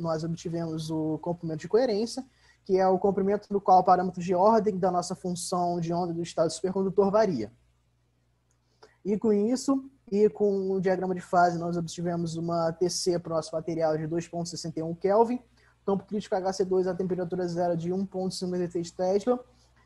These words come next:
e um comprimento de coerência de quinze ponto dois nanômetros, ou zero ponto cento e cinquenta e oito parâmetros de rede.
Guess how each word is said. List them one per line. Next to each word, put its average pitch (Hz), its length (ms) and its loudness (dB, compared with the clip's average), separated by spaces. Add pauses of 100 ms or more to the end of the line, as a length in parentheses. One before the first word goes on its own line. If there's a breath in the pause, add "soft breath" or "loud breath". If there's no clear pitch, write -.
(120 soft breath)
e 262 280 0 (160)
um 214 840 0
comprimento 208 500 -2
de 202 80 -6
coerência 202 420 2
de 196 120 -6
quinze - 260 -10
ponto 208 260 -4
dois 180 200 0
nanômetros, 208 560 -2
ou 196 120 2
zero 202 240 2
ponto 190 380 -4
cento 190 220 -6
e - 40 -8
cinquenta 190 260 -6
e 180 40 2
oito 180 120 -2
parâmetros 175 400 -2
de 226 100 -4
rede. 190 420 0